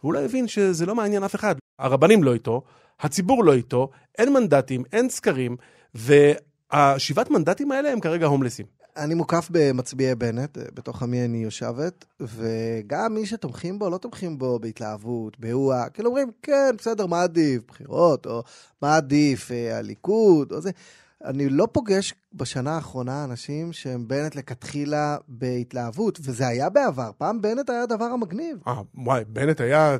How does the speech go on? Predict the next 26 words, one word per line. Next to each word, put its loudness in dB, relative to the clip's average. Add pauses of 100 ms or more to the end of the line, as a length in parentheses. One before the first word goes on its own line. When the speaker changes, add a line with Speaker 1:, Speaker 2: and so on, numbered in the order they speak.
Speaker 1:
ת-, -14 (160)
בוא -8
נזכור 0
את 4
Speaker 2:
הכי 6
Speaker 1:
הבחירות 8
Speaker 2:
קול, 12
Speaker 1:
הראשונות 4
Speaker 2:
כן. 2
Speaker 1:
והשניות, 2
אלפיים 2
ושתים -2
עשרה, -4
חמש -2
עשרה, -2
הוא 2
היה 4
הדבר, 2
הוא 4
היה 6
המשיח 0
של 2
הציונות 0
הדתית, 0
שהעלה 6
אותה 8